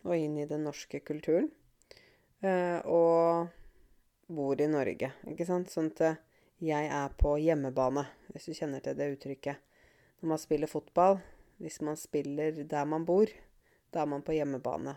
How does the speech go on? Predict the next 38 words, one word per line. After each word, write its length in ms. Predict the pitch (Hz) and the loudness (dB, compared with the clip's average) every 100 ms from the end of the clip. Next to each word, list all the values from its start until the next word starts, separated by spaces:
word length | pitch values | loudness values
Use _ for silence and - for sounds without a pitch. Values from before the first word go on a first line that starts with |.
| 151 | -10
og 80 | - | -8
så 100 | 160 | -4
kommer 320 | 151 139 135 | -2 -2 -2
det 140 | 139 | -4
et 100 | 143 151 | -2 -2
annet 180 | 135 - | -2 -4
fotballag 720 | 147 - 135 143 139 139 139 113 - - | -6 -2 -2 0 0 -2 -4 -16 -12 -6
på 80 | 156 | -2
besøk, 480 | 151 - 139 - - - _ _ _ _ | 0 2 0 0 -18 -18 _ _ _ _
og 80 | 156 | -8
så 140 | 165 156 | -6 0
spiller 240 | 160 143 | 0 2
man 220 | 143 139 | -2 -2
kamp. 320 | - - - - - _ - - - _ | -4 -4 0 -2 -2 _ -20 -20 -20 _
Da 280 | 170 156 165 | 2 4 4
er 20 | |
de 200 | 170 143 143 | 4 0 0
på 100 | 170 | 0
bortebane, 760 | 175 - 143 139 135 175 214 - - - _ - - _ _ - | 0 -2 -4 -2 0 0 0 -4 -20 -20 _ -20 -20 _ _ -8
og 560 | - 160 160 160 160 170 - - - - - - _ _ _ _ _ _ 165 | -2 2 4 4 4 0 -8 -10 -18 -20 -20 -20 _ _ _ _ _ _ 0
laget 400 | 156 151 170 175 | 2 2 2 0
ditt 120 | 170 | 0
er 80 | 147 | 2
på 80 | 160 | 4
hjemmebane, 560 | 143 123 110 87 80 - - - - | 4 2 -2 -2 -4 -12 -20 -20 -18
ikke 80 | - | -6
sant? 260 | 170 214 - - - - - - | -2 -2 -4 -20 -20 -20 -20 -6
Men 380 | 180 175 185 180 - _ _ _ _ _ - | 2 4 4 -2 -10 _ _ _ _ _ -8
dere 320 | 180 208 165 160 | -2 0 -2 -4
som 220 | 185 180 | -6 -4
bor 160 | 165 175 | -2 0
i 80 | |
Norge, 240 | 185 160 165 | -2 -2 -4
som 160 | 175 | -6
har 80 | 180 | -4
flyttet 320 | 220 - - | -4 -2 -4
til 160 | - 220 | -2 -2
Norge, 300 | 202 202 | 0 0